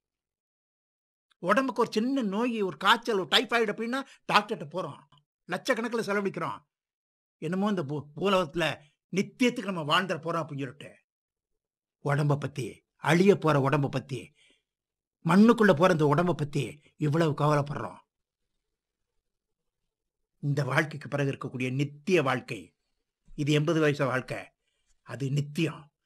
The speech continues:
சதா காலத்துக்கும் யுகம் யுகமா வாழப்போற வாழ்க்கைக்கு நம்ம என்ன செஞ்சிருக்கோம்? தேவனுக்கு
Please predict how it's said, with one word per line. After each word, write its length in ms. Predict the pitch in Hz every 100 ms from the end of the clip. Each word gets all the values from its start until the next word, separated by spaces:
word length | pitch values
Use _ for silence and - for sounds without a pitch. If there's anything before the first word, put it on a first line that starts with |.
| _
சதா 360 | - 147 165 165
காலத்துக்கும் 480 | 139 139 - 139
யுகம் 300 | 127 147 170
யுகமா 240 | 196 180 196
வாழப்போற 460 | 165 143 139 139
வாழ்க்கைக்கு 600 | 117 135 127 127 113 98 _ _ _ -
நம்ம 180 | 127 123
என்ன 260 | 120 139 139
செஞ்சிருக்கோம்? 420 | 113 117 - 87 - _ _ _ _ _ _ _ _ _ -
தேவனுக்கு 640 | 139 135 127 131 113 101